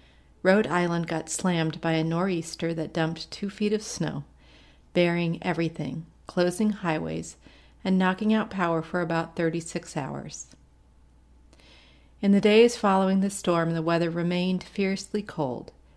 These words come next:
especially at night, and all day the sky was one big, dull, seamless gray cloud. A rumor started that the sun had taken a holiday,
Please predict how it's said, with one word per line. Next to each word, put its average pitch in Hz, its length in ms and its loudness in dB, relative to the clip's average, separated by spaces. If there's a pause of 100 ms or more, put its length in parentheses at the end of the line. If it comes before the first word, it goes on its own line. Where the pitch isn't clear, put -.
especially 185 600 -2
at - 100 -8
night, 143 400 -6 (880)
and 196 140 2
all 233 260 4
day 220 200 4
the 202 100 0
sky 175 340 0
was 180 280 -6
one 190 260 4
big, 180 380 -2
dull, 165 280 0
seamless 175 580 -2
gray 160 240 -2
cloud. 151 500 -6 (2000)
A 214 100 2
rumor 240 300 10
started 165 460 0
that 160 120 -4
the 170 80 -2
sun 170 380 0
had 175 180 -6
taken 156 320 -6
a 156 60 -4
holiday, 156 680 -2